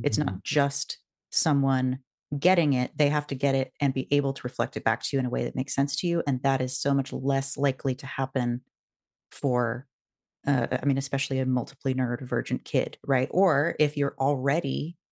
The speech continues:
Speaker 1: traumatized and it's harder for you to take in that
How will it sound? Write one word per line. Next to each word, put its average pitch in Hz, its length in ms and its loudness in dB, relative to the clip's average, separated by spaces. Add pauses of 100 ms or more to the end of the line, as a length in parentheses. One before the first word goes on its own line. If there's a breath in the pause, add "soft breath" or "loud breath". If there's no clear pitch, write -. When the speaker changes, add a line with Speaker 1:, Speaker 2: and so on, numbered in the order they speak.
(160)
Speaker 1:
traumatized 147 800 0
and 143 120 4
it's 131 100 -4
harder 147 380 0
for 147 120 -6
you 139 140 0
to 135 60 0
take 143 420 -2
in 139 400 0 (380)
that 127 360 2